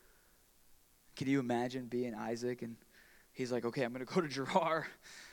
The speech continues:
I guess." Where you say, "Lord, you saved me with a ram in the thicket. Like, you got my life. <laughs> I'm going <laughs> where you,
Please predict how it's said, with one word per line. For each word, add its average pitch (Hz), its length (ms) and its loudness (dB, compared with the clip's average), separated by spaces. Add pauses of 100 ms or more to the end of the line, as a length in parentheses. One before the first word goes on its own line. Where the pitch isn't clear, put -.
(140)
I 151 140 4
guess." 170 460 8 (1080)
Where 165 140 6
you 170 120 10
say, 180 380 12
"Lord, 170 320 12
you 170 120 10
saved 196 580 10
me 190 80 4
with 185 160 6
a 175 60 6
ram 214 420 10
in 226 80 4
the 214 80 10
thicket. 208 400 10
Like, 135 260 2
you 143 80 -6
got 180 220 8
my 202 120 12
life. 175 420 12 (340)
<laughs> 214 140 0
I'm 170 100 12
going 196 380 12
<laughs> 202 80 12
where 220 240 12
you, 190 120 8